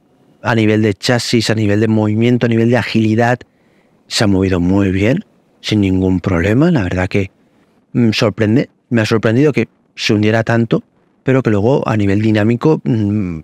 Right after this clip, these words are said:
funcionara prácticamente igual, por no decir igual, que cuando uno va solo, pero verdaderamente cuando se sube el acompañante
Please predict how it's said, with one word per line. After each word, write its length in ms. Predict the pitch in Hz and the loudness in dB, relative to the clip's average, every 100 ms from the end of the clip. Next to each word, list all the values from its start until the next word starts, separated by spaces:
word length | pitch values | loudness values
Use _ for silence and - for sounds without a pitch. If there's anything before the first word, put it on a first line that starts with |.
| _ | _
funcionara 560 | - 120 113 117 123 131 | -2 0 2 2 2 0
prácticamente 680 | 113 117 113 120 113 113 117 | -2 -4 -2 0 0 2 2
igual, 380 | 110 117 147 | 2 2 0
por 180 | 156 110 | 0 -2
no 80 | 107 | 0
decir 340 | 104 101 107 - | 0 -2 -4 -2
igual, 400 | 117 110 113 - _ _ _ - | 0 2 0 -2 _ _ _ -4
que 120 | 120 | -2
cuando 500 | 120 104 104 101 - | 0 0 2 0 -2
uno 360 | - 107 113 117 _ _ _ 107 | -2 0 0 -2 _ _ _ -2
va 320 | 98 98 98 | 0 0 -4
solo, 340 | - - 170 127 - | -6 0 0 0 0
pero 220 | 110 127 | 0 0
verdaderamente 560 | 104 95 87 98 143 | 0 0 -2 0 -2
cuando 440 | - 110 95 98 87 _ _ | -2 -2 0 -2 -4 _ _
se 160 | - 113 | -4 0
sube 180 | 110 104 | 0 0
el 60 | |
acompañante 720 | 101 107 104 101 95 104 139 | 0 -2 -2 -2 0 0 0